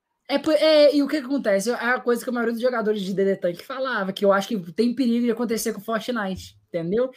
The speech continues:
Que é o quê? Que o antigamente, quando era o básico, quando era o simples, era só isso aqui, é, era melhor do que agora que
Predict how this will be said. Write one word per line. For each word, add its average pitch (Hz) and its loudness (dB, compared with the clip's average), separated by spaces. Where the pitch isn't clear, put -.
Que - 0
é 233 6
o 240 4
quê? 208 4
Que - -4
o 240 2
antigamente, 220 2
quando 208 2
era 214 6
o 196 4
básico, 165 0
quando 196 2
era 214 4
o 196 -2
simples, 190 -6
era 165 -4
só 220 -6
isso 254 -4
aqui, 269 -8
é, 175 6
era 240 2
melhor 262 4
do 277 -2
que 302 -2
agora 262 2
que 254 -10